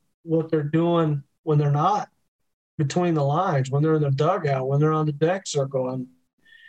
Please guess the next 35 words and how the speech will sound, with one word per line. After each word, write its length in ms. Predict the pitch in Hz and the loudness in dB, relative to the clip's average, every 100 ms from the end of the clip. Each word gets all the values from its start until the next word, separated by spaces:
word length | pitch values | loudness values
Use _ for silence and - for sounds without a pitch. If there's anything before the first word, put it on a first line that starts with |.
| - _ - | -20 _ -8
um, 560 | 123 143 135 131 120 - | -6 -2 -2 -2 -4 -10
how 300 | - 156 170 | -6 -2 0
they 240 | 165 160 156 | 2 0 0
act 280 | 185 185 | -2 -2
with 120 | 151 143 | -4 -2
their 100 | 135 | -2
teammates 560 | - 175 190 151 139 | 0 0 0 0 0
and 80 | 135 | 0
their 100 | 127 | -2
coaches, 600 | - 165 190 156 139 127 | 0 0 0 0 0 -2
and, 160 | 127 - _ _ _ _ _ _ - | -6 -16 _ _ _ _ _ _ -2
um, 360 | 131 117 131 - | -2 -2 -8 -2
watching 420 | 147 170 180 208 | 0 2 2 2
them, 160 | 175 156 | 2 2
believe 320 | 165 175 180 | 2 2 2
it 80 | 175 | 2
or 100 | 170 | 2
not, 360 | 170 190 - - | 2 2 -2 -6
how 240 | 165 175 | 0 2
they, 200 | 180 170 160 | 2 0 -4
how 180 | 156 170 | -2 0
they 160 | 180 180 | 2 2
interact 420 | 180 175 185 180 | 2 2 2 0
with 100 | 175 | -2
their 160 | 165 139 | -2 0
parents 460 | 170 190 190 143 | 0 2 0 -2
before 380 | 147 139 175 175 | -2 0 2 2
and 80 | 180 | 2
after 260 | 180 170 | 0 -2
games. 560 | 156 160 202 156 107 - | 0 0 0 -2 -4 -4
Those, 340 | 180 220 220 - - | 2 2 0 -8 -2
those 260 | 196 233 - - | 2 2 0 -2
are 120 | 220 175 | 0 0
the 160 | 160 - 180 | -2 -4 -2
things, 520 | 175 170 160 160 | 2 2 0 -4